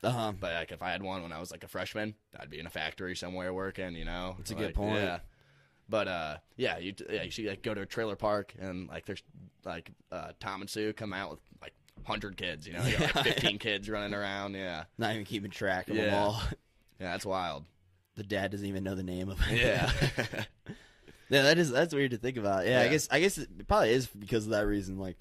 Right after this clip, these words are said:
Speaker 2: Yeah.
Speaker 1: it's, it's a very, it's a planned out thing. If
Speaker 2: Yeah.
Speaker 1: like, if you're gonna, if you, I don't know, same thing. Like, if I'm gonna have a kid, like, it better be pretty fucking planned out.
Speaker 2: Yeah. I don't know. I feel like it, it, that's one thing that is hard to plan for, though.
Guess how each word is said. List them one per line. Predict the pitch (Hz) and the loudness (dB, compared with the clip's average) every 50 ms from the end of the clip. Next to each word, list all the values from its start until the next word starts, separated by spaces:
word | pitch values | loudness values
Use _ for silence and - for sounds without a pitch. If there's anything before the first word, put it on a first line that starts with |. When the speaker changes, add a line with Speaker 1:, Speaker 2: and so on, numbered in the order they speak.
| - - - | -16 -14 -8
Speaker 2:
Yeah. | - 104 95 85 76 - | -4 -4 -2 -2 -4 -4
Speaker 1:
it's, | - 95 104 95 - | -4 -6 -6 -4 -2
it's | 73 107 113 - | -2 -2 0 0
a | 143 | 0
very, | 120 110 135 143 143 123 | 2 4 4 6 6 4
it's | 123 117 - | 2 2 0
a | 135 | 0
planned | - - - - 151 151 147 151 135 131 | 2 2 2 4 4 4 4 4 6 6
out | 131 123 117 - - | 6 6 4 2 0
thing. | 123 110 101 90 90 90 - | 0 0 0 0 -4 -6 -4
If | 92 95 | -2 0
Speaker 2:
Yeah. | 101 107 | 2 2
Speaker 1:
like, | 104 101 98 90 - | 4 2 2 0 -4
if | 90 - - | -8 -4 -2
you're | 113 113 | -2 0
gonna, | 110 113 110 104 98 98 95 87 85 - - - - - | 0 0 0 0 0 -2 -4 -6 -10 -14 -18 -20 -20 -18
if | - 92 - 110 | -16 -14 -12 -12
you, | 95 - - - - - | -10 -10 -10 -10 -8 -6
I | 101 95 | -6 -6
don't | 95 90 85 | -6 -6 -8
know, | 90 | -8
same | 90 - 101 98 95 | -6 -4 -2 -2 -2
thing. | 90 95 95 90 85 | -2 -2 -4 -4 -4
Like, | 85 85 82 | -6 -8 -10
if | - | -8
I'm | 92 92 98 | -6 -6 -4
gonna | 98 98 95 | -4 -4 -4
have | 92 87 | -6 -6
a | - | -8
kid, | - 101 95 87 82 | -6 -4 -4 -4 -4
like, | 78 80 82 | -4 -4 -4
it | 95 92 - | -6 -6 -4
better | - 92 92 90 90 85 | -4 -4 -2 -2 -2 -4
be | 80 - - 87 85 85 82 - | -6 -6 -8 -8 -8 -8 -10 -10
pretty | - - 87 85 - | -10 -10 -8 -8 -6
fucking | - - 85 82 - 80 82 78 | -6 -6 -6 -6 -6 -6 -8 -8
planned | - 82 82 80 73 71 | -8 -10 -10 -10 -8 -8
out. | 76 76 76 80 | -8 -6 -2 0
Speaker 2:
Yeah. | 110 107 98 82 71 - - - - - - - - - - - - - - - - _ _ _ _ _ - | 2 2 2 0 -2 -6 -8 -10 -12 -14 -14 -16 -20 -20 -20 -20 -20 -20 -20 -20 -20 _ _ _ _ _ -8
I | - - | -4 -2
don't | 151 131 | 0 0
know. | 117 113 | 0 -2
I | 117 | -2
feel | - 151 139 | 2 2 2
like | 123 120 - | 2 2 0
it, | 120 107 - | -4 -6 -4
it, | - 95 104 - | -4 -6 -4 -4
that's | - 101 107 - | -4 -4 -4 -4
one | 110 104 101 92 | -6 -6 -6 -6
thing | 90 92 98 | -6 -6 -6
that | 87 | -4
is | 90 95 90 | -4 -4 -6
hard | - - 80 90 90 82 | -6 -6 -4 -4 -4 -6
to | 73 | -6
plan | - 101 98 101 | -10 -8 -8 -8
for, | 101 - 87 85 82 76 | -8 -8 -8 -8 -6 -6
though. | 73 78 73 76 80 | -6 -8 -8 -8 -10